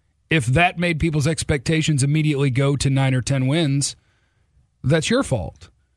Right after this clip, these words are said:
Texas and Maryland, I, I, I wanna say Maryland, what were they, a year ago? They had six wins. They were a bowl team. They're like Texas. That y-, you're at the same place. I, now, if you're a Texas fan, you might not wanna hear it, but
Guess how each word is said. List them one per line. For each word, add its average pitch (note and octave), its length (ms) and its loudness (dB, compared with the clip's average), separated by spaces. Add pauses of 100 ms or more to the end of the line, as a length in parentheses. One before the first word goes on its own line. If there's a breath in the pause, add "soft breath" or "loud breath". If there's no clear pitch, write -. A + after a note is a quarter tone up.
(520)
Texas A3+ 460 2
and D#3+ 180 2
Maryland, E3 920 2 (580)
I, D3 200 0
I, - 100 -6 (680)
I E3 80 4
wanna G#3+ 240 2
say G#3 240 2
Maryland, G3 300 2
what A3 80 4
were G3+ 60 2
they, D3+ 120 2
a C#3 40 2
year F3 180 2
ago? D#3 180 2
They C#3+ 80 2
had C#3 140 -2
six - 260 -2
wins. E3 220 2
They D#3 100 2
were D3+ 140 2
a - 40 0
bowl F#3+ 200 2
team. F#2 340 -4 (460)
They're F#3+ 100 4
like A3+ 160 2
Texas. - 560 -2 (280)
That E3+ 180 0
y-, E3+ 180 4
you're F#3 220 4
at G#3+ 80 0
the F#3 80 -4
same G#3 240 -2
place. G3 240 -2
I, F#3 240 2
now, E3+ 360 0
if E3 220 -2
you're E3+ 240 4
a D#3+ 80 4
Texas F3+ 400 0
fan, A3+ 300 0
you D#3+ 120 0
might F3 120 2
not F3 100 0
wanna D#3+ 140 0
hear B3+ 160 2
it, G#3 80 -2
but E3+ 180 0